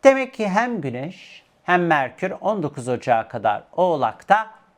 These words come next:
altıncı evinizde. Altıncı ev deyince aklımıza ne gelir? Öncelikle iş hayatı. Of. Gayet yıla yoğun başlıyorsunuz.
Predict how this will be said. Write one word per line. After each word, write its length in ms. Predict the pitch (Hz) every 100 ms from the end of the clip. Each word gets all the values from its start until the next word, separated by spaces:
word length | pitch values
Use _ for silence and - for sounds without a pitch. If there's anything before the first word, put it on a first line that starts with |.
| -
altıncı 1400 | 196 196 196 196 - - 196 196 190 185 - 196 - -
evinizde. 600 | 139 113 95 - - 113 - - - -
Altıncı 580 | 269 285 285 226 185
ev 180 | 165 147
deyince 280 | 160 156 180
aklımıza 460 | 170 - 139 139 165
ne 120 | 160
gelir? 420 | 120 127 196 - _ _
Öncelikle 520 | 190 180 131 131 180 151
iş 180 | -
hayatı. 560 | 107 101 107 113 - - -
Of. 140 | 127 - - - - _ _ _ _ _ _
Gayet 480 | 165 170 139 120 -
yıla 200 | 123 151
yoğun 760 | 147 131 143 165 165 160 143 123
başlıyorsunuz. 920 | 120 107 - 120 113 - 127 151